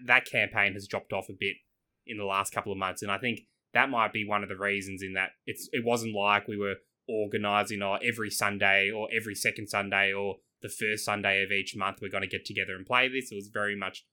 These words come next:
more ad hoc. Because it is a digital platform, it is more flexible, so sometimes you fall into that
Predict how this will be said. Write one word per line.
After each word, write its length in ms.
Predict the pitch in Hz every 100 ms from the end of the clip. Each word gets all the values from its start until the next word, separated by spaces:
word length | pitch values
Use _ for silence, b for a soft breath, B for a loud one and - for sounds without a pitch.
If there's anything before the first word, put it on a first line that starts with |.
| _ _ -
more 260 | 107 104 -
ad 180 | 104 -
hoc. 240 | 110 98 - _
Because 300 | 127 - 135
it 100 | 135
is 140 | 120 117
a 40 |
digital 460 | 110 107 110 104 98
platform, 560 | - 107 - 104 101
it 100 | 104
is 280 | 107 101 101
more 200 | 110 98
flexible, 520 | - 101 - 101 95
so 100 | 95
sometimes 460 | 98 113 104 107 101
you 100 | 101
fall 320 | - 104 98
into 200 | 98 98
that 180 | 98 95